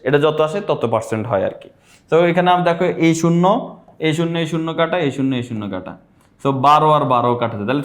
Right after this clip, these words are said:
থাকে কিছু থাকে না, মানে এক থাকে, তার মানে এক পার্সেন্ট, এখানে পার্সেন্ট চিহ্নটা কিন্তু দিতে হবে। তার মানে আসলে শতকরা এক পার্সেন্ট করে কমে যায়। শতকরা কতটুকু করে কমে? এক পার্সেন্ট। আমাদের কাছে সেটাই জানতে চাচ্ছে। তো তুমি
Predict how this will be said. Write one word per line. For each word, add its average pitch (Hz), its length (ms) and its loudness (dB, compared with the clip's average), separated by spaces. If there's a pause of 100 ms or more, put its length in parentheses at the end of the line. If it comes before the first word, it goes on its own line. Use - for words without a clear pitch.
থাকে 151 180 -4 (120)
কিছু 175 240 -8
থাকে 165 180 -2
না, 165 100 -2
মানে 165 120 -4 (180)
এক 160 80 -4 (120)
থাকে, - 220 -6 (380)
তার 120 180 2
মানে 117 140 -4 (280)
এক 117 80 -2 (240)
পার্সেন্ট, 110 380 -4
এখানে 123 180 -2 (100)
পার্সেন্ট 127 320 -2 (120)
চিহ্নটা 117 400 -8
কিন্তু 110 240 -12
দিতে 113 220 -10
হবে। 98 180 -8 (400)
তার 127 140 -2
মানে 131 180 -4
আসলে 151 160 -4 (120)
শতকরা 170 420 0 (180)
এক 151 80 -6 (100)
পার্সেন্ট 127 380 -4
করে 160 140 -4 (480)
কমে 180 260 2
যায়। 95 120 -6 (100)
শতকরা 170 400 -2
কতটুকু 180 360 -4
করে 190 200 -2
কমে? 202 180 -4 (160)
এক 120 60 -4 (100)
পার্সেন্ট। - 400 -4
আমাদের 113 220 -4
কাছে 135 160 -2 (400)
সেটাই 135 320 2
জানতে 107 180 0
চাচ্ছে। 104 260 -4
তো 131 100 -6
তুমি 160 140 -4